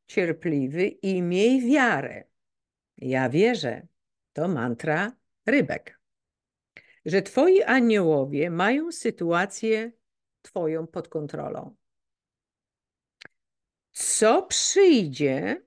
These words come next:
co nadchodzi, jest to wiele lepsze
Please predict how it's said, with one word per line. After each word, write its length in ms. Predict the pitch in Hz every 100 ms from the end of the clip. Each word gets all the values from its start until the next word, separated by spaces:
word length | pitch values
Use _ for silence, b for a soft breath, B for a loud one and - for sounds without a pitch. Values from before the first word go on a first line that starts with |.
| _ _
co 240 | - - 135
nadchodzi, 720 | 175 226 - 381 320 170 151
jest 300 | 147 139 -
to 140 | 147 135
wiele 640 | 135 160 214 311 339 339
lepsze 720 | 330 311 302 - 170 151 175